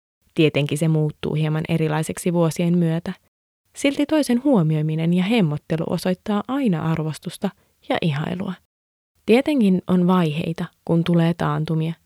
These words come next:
Se kuuluu asiaan. Sieltä nousuun tarvitaan aina molempien tahtoa. Pienimmätkin nousut voi aina ajatella suhteen uutena alkuna.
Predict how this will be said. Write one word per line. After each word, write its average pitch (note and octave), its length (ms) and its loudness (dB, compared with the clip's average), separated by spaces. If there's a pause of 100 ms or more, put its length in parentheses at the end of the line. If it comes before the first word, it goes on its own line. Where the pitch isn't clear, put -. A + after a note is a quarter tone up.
(260)
Se - 160 -8
kuuluu C4+ 400 2
asiaan. F#3 520 -2 (560)
Sieltä C4+ 320 2
nousuun G3 420 2
tarvitaan F3 500 2
aina G3+ 220 2
molempien G#3+ 680 2
tahtoa. - 480 -6 (720)
Pienimmätkin E3 720 4
nousut E3+ 380 2
voi F#3 160 2
aina G3 300 0
ajatella G3+ 360 0
suhteen - 560 -2
uutena G3+ 440 -2
alkuna. E3 480 -2